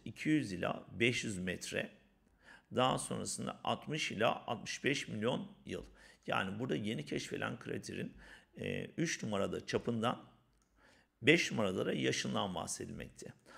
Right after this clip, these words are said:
Dolayısıyla üç ile beşi gönül rahatlığıyla hem mavi kısımdaki şöyle olmuş olmalı, böyle olmuş olmalı, geçmiş yönlük yüz doksan beş tahmin kimliğiyle hem de sonrasında gidişat itibariyle arkadaşlar birbirine yaslayabiliyoruz. Evet,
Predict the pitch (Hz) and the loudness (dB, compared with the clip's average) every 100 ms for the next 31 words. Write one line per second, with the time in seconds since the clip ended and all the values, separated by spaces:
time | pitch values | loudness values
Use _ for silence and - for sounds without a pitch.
0 | - - - 170 - - - 165 - 98 | -10 0 2 2 2 -2 -2 -2 0 0
1 | 95 - - 139 147 117 90 - 101 - | -2 -4 -4 -2 0 2 0 -2 -2 -2
2 | - - - - - 160 147 - - 110 | -4 -16 -20 -8 -4 -2 -2 -6 0 4
3 | 120 139 135 - 123 107 107 110 - 135 | 6 4 0 -4 -2 -2 -2 0 4 6
4 | 127 110 113 - 98 95 98 - 131 123 | 6 4 0 0 0 0 0 -2 2 4
5 | 120 110 107 - 101 95 92 - - - | 4 2 0 -4 -4 -4 -6 -10 -20 -4
6 | 107 127 - 139 139 123 117 117 123 - | -2 0 -2 -4 -2 -2 -2 -2 0 -2
7 | 107 104 101 - 104 120 120 113 90 - | -4 -4 -8 -6 -4 -4 -4 -4 -2 -2
8 | - - - - - 160 - - - 127 | -4 -8 -18 -8 -2 0 0 0 -2 0
9 | - 127 107 127 - - - 104 - - | 0 0 0 0 0 0 -2 -6 0 0
10 | - 50 - - - - - - - - | 0 -2 -2 -4 -2 -4 -6 -16 -14 -2
11 | - 147 123 117 117 - - 113 - - | 0 2 2 2 0 0 -2 -2 -4 -6
12 | - - - - - - 107 90 - - | -8 -12 -20 -10 2 6 6 4 -2 -10